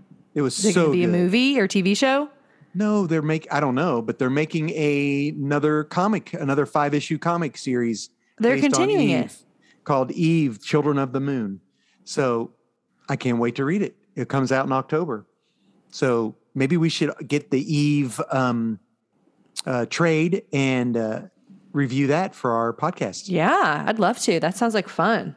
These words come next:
Speaker 1: That's all I got, other than Taika Waititi Star Wars movie is not gonna start production until twenty twenty-three.
Speaker 2: Yeah,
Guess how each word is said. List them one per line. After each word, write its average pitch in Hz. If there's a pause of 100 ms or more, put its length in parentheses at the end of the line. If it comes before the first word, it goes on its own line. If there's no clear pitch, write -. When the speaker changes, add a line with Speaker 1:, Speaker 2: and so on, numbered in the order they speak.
(920)
Speaker 1:
That's 254
all 262
I 175
got, 156 (160)
other 180
than 151 (640)
Taika 147
Waititi 139
Star 135
Wars 117
movie 117
is 104
not 117
gonna 120
start 120
production 117
until 110
twenty 117
twenty-three. 113 (920)
Speaker 2:
Yeah, 202